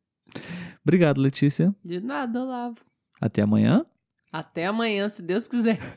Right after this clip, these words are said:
Speaker 2: <laughs>
Speaker 1: Só justificando, né? A gente não fez os últimos episódios. Uma das razões é uma notícia boa. Eu, Olavo, recebi a vacina do covid,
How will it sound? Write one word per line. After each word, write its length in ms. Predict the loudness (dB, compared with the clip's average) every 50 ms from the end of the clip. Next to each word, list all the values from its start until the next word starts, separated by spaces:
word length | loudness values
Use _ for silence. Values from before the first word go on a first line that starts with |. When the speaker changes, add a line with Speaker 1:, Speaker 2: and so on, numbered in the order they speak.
| -2 0 2 2 2 2 2 0 0 0 -2
Speaker 2:
<laughs> 800 | -8 -10 _ _ _ _ -16 -14 -12 -8 -6 -4 -2 -2 -4 -4
Speaker 1:
Só 160 | 2 4 6
justificando, 800 | 6 6 4 4 2 2 4 4 4 4 4 4 6 6 6 6 6
né? 180 | 6 6 6 6
A 40 | 6
gente 260 | 6 4 4 4 2
não 220 | 4 4 6 4 4
fez 240 | 4 4 4 6
os 140 | 6 4 4
últimos 380 | 4 2 4 2 0 2 4 2
episódios. 640 | 2 2 4 2 4 4 4 4 4 2 0 -2 0
Uma 280 | 4 4 6 6 6 6
das 220 | 6 4 4 4
razões 580 | 0 0 0 2 2 4 4 4 4 2 0 _ -20 -20 -20 -20 -20 -20 _ -2
é 260 | 0 2 4 4 4 4
uma 120 | 4 4
notícia 420 | 2 2 2 2 0 2 4 2
boa. 400 | 4 6 6 6 8 6 4 2 0 _ _ _ _ 2
Eu, 260 | 4 6 6 6 4
Olavo, 560 | 4 4 4 4 4 4 4 4 4 4 4
recebi 460 | 6 4 4 4 2 0 2 4 4
a 60 | 4
vacina 720 | 4 4 2 0 -2 0 2 4 4 6 6 6 4 4 2 0
do 120 | -2 -2 0
covid, 680 | 2 2 2 2 4 2 2 2 2 2 2 0